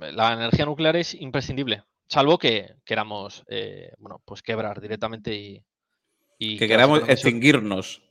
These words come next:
Speaker 1: Extinguieron, sí, sí. Pero bueno, hay mucha gente que, que el,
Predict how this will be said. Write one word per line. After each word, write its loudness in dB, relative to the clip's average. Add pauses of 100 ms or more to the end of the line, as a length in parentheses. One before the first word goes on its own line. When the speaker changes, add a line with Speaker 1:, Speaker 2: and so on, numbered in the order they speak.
(300)
Speaker 1:
Extinguieron, -6
sí, -10 (120)
sí. -14
Pero -4
bueno, 2
hay -6
mucha -2
gente -4
que, -2 (640)
que 2
el, -8